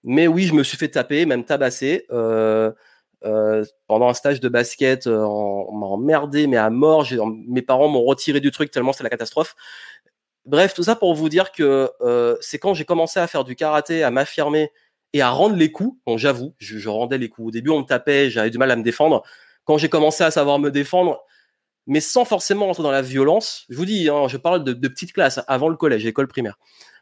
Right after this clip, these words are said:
Les petits garçons, ils se battent à cette époque. En plus, on imitait Dragon Ball, c'était vraiment n'importe quoi. Mais ce qui fait que déjà, le fait d'avoir plus confiance en moi, bizarrement, même sans avoir à me battre,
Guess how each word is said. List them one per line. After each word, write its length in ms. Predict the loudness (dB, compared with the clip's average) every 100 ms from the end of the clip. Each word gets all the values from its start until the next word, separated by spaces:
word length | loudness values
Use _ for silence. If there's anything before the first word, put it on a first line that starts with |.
| -8
Les 140 | -4
petits 200 | -4 2
garçons, 340 | 2 2 2 2
ils 80 |
se 80 | 2
battent 220 | 2 0
à 40 | 0
cette 160 | -6
époque. 240 | -4 -2 -2
En 60 |
plus, 180 | -4 -4
on 80 | -4
imitait 220 | -2 0
Dragon 200 | 2 2
Ball, 200 | 2 0
c'était 140 | 0 -2
vraiment 200 | 0 0
n'importe 320 | -2 -6 -8
quoi. 140 | -16 -18 -20 -20 -4
Mais 140 | 0 2
ce 80 |
qui 100 | 0
fait 180 | 2 2
que 100 | 2
déjà, 640 | 0 2 2 2 0 -2 _ _ _ _ _ _
le 140 | -2 0
fait 160 | 0
d'avoir 260 | 2 0 -2
plus 200 | -4 -8
confiance 480 | -4 -4 -4 -6 -4
en 80 | -4
moi, 340 | -6 -8 -14 _ _ _ _ _ _ _ _ _
bizarrement, 600 | -10 -6 0 0 2 2
même 280 | 2 2 2
sans 220 | 0 -2
avoir 300 | -2 0 0
à 40 | 0
me 120 | -2
battre, 480 | -4 -6 -8 -20